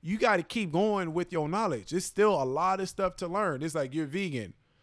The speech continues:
Then you start learning about turmeric. Then you start learning about herbs, is what I'm saying. Then you start learning about spirulina. Then you start learning about, you know, things that actually complement the body. So, you know, I'm, I'm, I'm working,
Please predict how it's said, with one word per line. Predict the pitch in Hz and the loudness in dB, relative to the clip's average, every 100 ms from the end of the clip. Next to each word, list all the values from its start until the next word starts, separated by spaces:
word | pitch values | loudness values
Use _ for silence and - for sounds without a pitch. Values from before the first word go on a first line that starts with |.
| - | 0
Then | 156 175 | 2 4
you | |
start | 170 185 139 | 2 0 0
learning | 143 165 151 135 | 0 0 -2 0
about | 139 135 98 - | 0 0 -4 -8
turmeric. | - 175 120 104 80 123 | -4 -4 -4 -6 -10 -6
Then | 180 | -4
you | 175 | -4
start | 180 151 127 | -4 -4 -4
learning | 160 156 | -6 -4
about | 135 110 151 | -4 -4 4
herbs, | 175 135 107 | 4 4 0
is | 117 127 | -6 -2
what | 127 | -2
I'm | 113 | -2
saying. | 160 143 117 | -4 -4 -4
Then | 180 | -6
you | 165 | -6
start | 160 139 | -8 -6
learning | 147 160 | -6 -4
about | 147 127 | -4 -4
spirulina. | - - 170 139 151 160 92 - _ _ | -6 -4 -2 0 -2 -4 -6 -12 _ _
Then | 156 | -2
you | 185 | 0
start | - 175 135 | 0 0 0
learning | 151 165 156 | -2 -2 0
about, | 135 151 120 - _ _ _ - | 4 4 4 -2 _ _ _ -4
you | 160 170 | 0 2
know, | 151 135 127 - | 4 2 0 2
things | 185 180 | 2 4
that | 151 131 | 0 0
actually | 165 - 147 | -2 -2 -8
complement | 123 185 165 151 156 135 | -4 -2 -2 -2 -4 -4
the | 113 | -6
body. | 113 160 120 101 - _ - | -2 0 -2 -8 -20 _ -2
So, | - 208 143 - _ - _ _ _ - | 4 4 4 -4 _ -20 _ _ _ -8
you | 185 254 | -4 2
know, | 214 240 226 | 2 2 0
I'm, | 160 175 - | -2 -4 0
I'm, | 175 156 | 0 0
I'm | 156 160 117 | -2 -2 0
working, | 147 208 190 170 156 | 0 0 -2 -4 -6